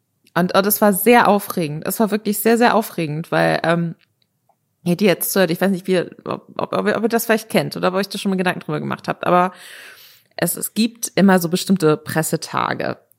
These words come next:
für, für Filme oder wenn eine neue, wirklich sehr große Serie, in dem Fall war das jetzt diese neue Marvel-Serie Moon Knight, rauskommt, ähm, dann, äh, wird quasi ein Schauspieler in so einen Raum gesperrt,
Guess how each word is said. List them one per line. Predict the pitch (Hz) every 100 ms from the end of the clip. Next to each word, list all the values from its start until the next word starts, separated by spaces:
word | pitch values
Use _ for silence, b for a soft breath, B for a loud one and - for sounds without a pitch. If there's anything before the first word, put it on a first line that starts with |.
| _
für, | - 151 147
für | 151 143
Filme | - 180 170 160 151 143 143
oder | - 127 139
wenn | 135 135
eine | 139
neue, | 147 151 151 151 151
wirklich | 151 160 -
sehr | 156
große | - 147 151 151
Serie, | 165 185 185 175
in | 147
dem | 143
Fall | 160 139
war | 139
das | 139
jetzt | 143 -
diese | 147
neue | 143 139
Marvel-Serie | 139 139 143 143 147 156
Moon | 156 175 214 208
Knight, | 196 190 196 214 - B B B B B
rauskommt, | 156 165 - - 175 165 165 160 - -
ähm, | 156 156 156 156 b b b _ _
dann, | 151 156 160 160
äh, | - 156 156 156 -
wird | 170 190 -
quasi | - 170 160 170
ein | 156 160
Schauspieler | - 180 208 - - 208 233 233
in | 170
so |
einen | 160
Raum | 151 160 208 277
gesperrt, | 214 - 143 143 165 285 -